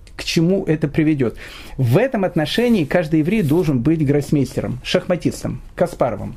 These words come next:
Карповым, э, Ботвинником, не знаю, ну, кем угодно. Такие товарищи перед тем, как передвинуть, э,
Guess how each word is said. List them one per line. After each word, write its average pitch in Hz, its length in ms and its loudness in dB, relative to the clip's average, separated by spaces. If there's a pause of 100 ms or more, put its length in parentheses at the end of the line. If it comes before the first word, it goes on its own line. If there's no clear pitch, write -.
(100)
Карповым, 107 600 -2
э, 120 80 0
Ботвинником, 127 640 0
не 156 80 2
знаю, 104 320 0
ну, 127 320 -2
кем 220 260 2
угодно. 165 340 0 (600)
Такие 226 380 2
товарищи 202 760 2 (180)
перед 180 260 2
тем, 226 220 2
как 190 200 -2
передвинуть, 180 880 2
э, 139 340 4